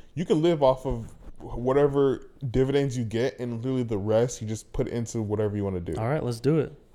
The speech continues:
Speaker 1: Well, don't
Speaker 2: But
Speaker 1: say
Speaker 2: you
Speaker 1: "Let's
Speaker 2: see,
Speaker 1: do it."
Speaker 2: but you see, like, it's, it's, when I say that to people, they think I am, I'm talking out of my ass,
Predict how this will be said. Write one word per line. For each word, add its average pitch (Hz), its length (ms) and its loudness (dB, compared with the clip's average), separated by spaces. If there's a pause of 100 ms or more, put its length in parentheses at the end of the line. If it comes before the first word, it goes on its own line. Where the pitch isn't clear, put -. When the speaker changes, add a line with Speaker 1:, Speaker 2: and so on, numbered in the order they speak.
(180)
Speaker 1:
Well, 120 160 2
don't 98 100 -10 (220)
Speaker 2:
But 110 100 0
Speaker 1:
say 151 60 6
Speaker 2:
you 170 60 8
Speaker 1:
"Let's 151 100 4
Speaker 2:
see, 208 140 6
Speaker 1:
do 190 160 -2
it." - 60 -8 (180)
Speaker 2:
but 156 80 4
you 170 140 6
see, 202 380 0 (160)
like, 156 380 0 (160)
it's, 147 340 -4
it's, - 440 -6 (380)
when 151 200 0
I 151 120 4
say 170 320 2
that 160 200 2
to 139 80 -6
people, 127 640 -2 (800)
they 135 160 4
think 151 380 0
I 131 220 4
am, 123 500 -4 (400)
I'm 127 200 -2
talking 139 440 2
out 127 120 0
of 123 60 -4
my 120 140 -4
ass, 123 500 -4